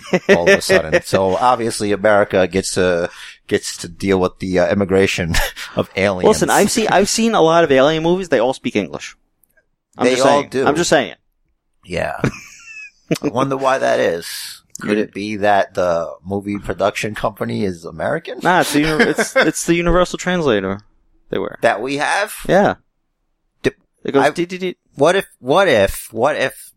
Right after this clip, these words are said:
Speaker 2: all right, so tomorrow, like, an alien just comes down,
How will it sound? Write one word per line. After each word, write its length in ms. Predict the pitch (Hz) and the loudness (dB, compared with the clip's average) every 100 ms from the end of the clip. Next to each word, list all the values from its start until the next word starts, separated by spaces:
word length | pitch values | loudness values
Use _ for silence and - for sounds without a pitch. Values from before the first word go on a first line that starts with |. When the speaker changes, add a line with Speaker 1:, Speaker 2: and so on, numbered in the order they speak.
| _ _ _ | _ _ _
Speaker 2:
all 120 | 113 | 0
right, 220 | 98 85 - | 0 0 -2
so 240 | - 95 | -2 -2
tomorrow, 800 | - 107 127 127 92 78 76 - _ _ _ _ _ | -2 0 2 2 0 -2 -8 -14 _ _ _ _ _
like, 140 | 101 92 | -4 -2
an 100 | 78 | 0
alien 400 | 92 82 78 71 | 0 -2 -4 -10
just 180 | 76 - | -12 -6
comes 300 | 85 80 73 | -4 -4 -6
down, 280 | 55 - | -10 -10